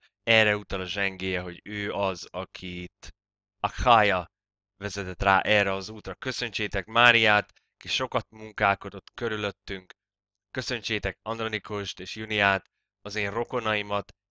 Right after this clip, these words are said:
és fogolytársaimat, akik híresek az apostolok között, akik nálamnál is előbb voltak Siákban.” Azaz,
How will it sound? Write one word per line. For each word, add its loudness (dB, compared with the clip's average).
és 2
fogolytársaimat, -2
akik -14
híresek 0
az -14
apostolok -4
között, -12
akik -14
nálamnál 4
is -6
előbb -4
voltak -8
Siákban.” -4
Azaz, 2